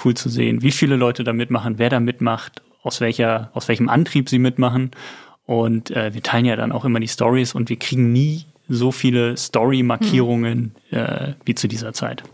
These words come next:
Speaker 1: Ja, das ist wirklich Wahnsinn. Also ich hab damals damit gerechnet, dass da irgendwie so drei Leute mitmachen im ersten Jahr und ich glaub, inzwischen machen da auf jeden Fall über tausend Leute safe mit.
Speaker 2: Ja, das sind echt viele Leute, wenn man die sich
Speaker 1: Ja.
Speaker 2: mal so zusammengestellt
Speaker 1: Ja.
Speaker 2: irgendwo auf einem Platz vorstellt.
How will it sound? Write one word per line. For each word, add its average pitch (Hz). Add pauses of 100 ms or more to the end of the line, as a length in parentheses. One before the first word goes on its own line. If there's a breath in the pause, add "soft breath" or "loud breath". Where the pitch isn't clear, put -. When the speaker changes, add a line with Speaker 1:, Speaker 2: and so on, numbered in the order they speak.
(180)
Speaker 1:
Ja, 117
das 110
ist 110
wirklich 117
Wahnsinn. 113 (200)
Also 113
ich -
hab -
damals 113
damit 117
gerechnet, 120
dass 117
da 127
irgendwie 123
so 120
drei 110
Leute 127
mitmachen 120
im 117
ersten 120
Jahr 117
und 117
ich -
glaub, -
inzwischen 120
machen 117
da 113
auf -
jeden 139
Fall 120
über 120
tausend 110
Leute 113
safe -
mit. 120 (560 loud breath)
Speaker 2:
Ja, 262
das 277
sind 330
echt -
viele 214
Leute, 170
wenn 185
man 180
die 196
sich 180
Speaker 1:
Ja. 220
Speaker 2:
mal 180
so 180
zusammengestellt 175
Speaker 1:
Ja. -
Speaker 2:
irgendwo 180 (280)
auf -
einem 185
Platz -
vorstellt. -